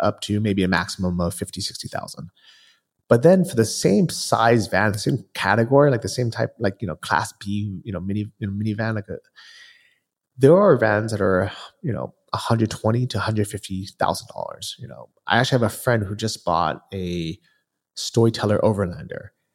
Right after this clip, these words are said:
and it's an easy sell because it is perfect. It is the best van. It's built on a Mercedes Sprinter. It's beautiful inside. It's really, really well made. And the marketing sells itself 'cause people will just tell other people how great it is. But also,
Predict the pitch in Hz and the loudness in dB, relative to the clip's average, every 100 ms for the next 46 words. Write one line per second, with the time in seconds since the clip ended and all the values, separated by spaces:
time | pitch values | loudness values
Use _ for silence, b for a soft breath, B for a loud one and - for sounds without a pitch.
0 | _ _ _ - 104 101 98 92 - _ | _ _ _ -4 -2 0 -2 -4 -8 _
1 | _ _ _ - - 110 - 170 190 180 | _ _ _ 0 2 0 2 4 4 4
2 | 127 - - 131 127 73 92 104 - 101 | 0 0 -2 2 4 4 0 -2 0 0
3 | 104 120 127 143 135 - - - - 190 | 0 2 4 4 2 -4 -14 2 4 4
4 | - - - - 113 110 117 139 110 98 | 0 -8 -10 -2 0 0 2 2 2 2
5 | 104 - - - 78 85 90 101 - - | 0 -6 -12 -6 -4 -2 -4 -8 -10 0
6 | 104 110 117 110 - 113 107 92 - 143 | 0 2 -2 -4 -6 -2 0 0 -2 0
7 | 135 139 135 - 95 - _ 131 123 120 | 2 4 4 2 -4 -12 _ 4 4 4
8 | 117 101 113 107 110 104 - 98 107 139 | 2 0 0 2 2 0 -6 -12 2 6
9 | 147 139 131 113 110 101 92 101 127 127 | 8 8 8 6 6 6 4 2 2 4
10 | 127 127 b b b b b _ _ _ | 2 -2 b b b b b _ _ _
11 | _ - 117 113 110 - - _ _ _ | _ 0 4 4 2 -4 -8 _ _ _
12 | _ 131 120 165 165 120 - 123 110 - | _ 0 4 6 4 0 2 2 2 0
13 | - - 95 85 113 117 113 110 107 - | 0 0 -6 0 4 6 4 2 0 0
14 | 98 95 98 - 87 87 87 92 117 147 | 0 0 -4 -4 -2 -2 0 0 4 2
15 | 156 - 110 123 - 107 101 | 2 2 4 4 2 0 0